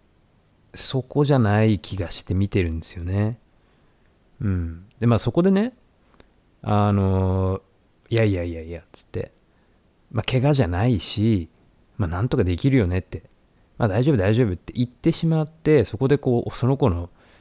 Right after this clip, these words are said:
言ってることを押し切って、まあ、ね、ずっとそのレッスンをね、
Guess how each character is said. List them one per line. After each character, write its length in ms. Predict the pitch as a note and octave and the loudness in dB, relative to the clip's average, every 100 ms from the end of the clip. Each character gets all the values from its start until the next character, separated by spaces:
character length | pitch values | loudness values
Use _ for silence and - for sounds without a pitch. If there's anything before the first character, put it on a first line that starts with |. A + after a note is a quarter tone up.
| _ | _
言 100 | G#2 | -10
っ 40 | |
て 100 | - | -2
る 60 | A#2+ | 0
こ 100 | A#2+ | 0
と 120 | A2+ | -2
を 80 | F2+ A2 | 0 -2
押 140 | A2+ | -2
し 60 | - | -4
切 120 | E3 | -6
っ 40 | |
て、 640 | - _ - A2 G#2+ E2+ _ _ _ _ _ _ _ | -6 _ 2 4 4 0 _ _ _ _ _ _ _
ま 480 | B2+ C#3+ F#2+ F2+ F2 | 2 4 2 -2 -10
あ、 720 | _ _ _ _ _ _ _ | _ _ _ _ _ _ _
ね、 220 | B2+ G#2+ _ _ _ | 0 0 _ _ _
ず 140 | A2 A2 | -2 -2
っ 60 | |
と 160 | F#2 F#2 | -2 -6
そ 160 | - | -4
の 200 | F#2 E2+ - | -4 -4 -4
レ 120 | G#2 | -2
ッ 20 | |
ス 180 | G#2+ - | -2 -2
ン 100 | F2 | -2
を 40 | E2+ | -2
ね、 180 | B2 | -4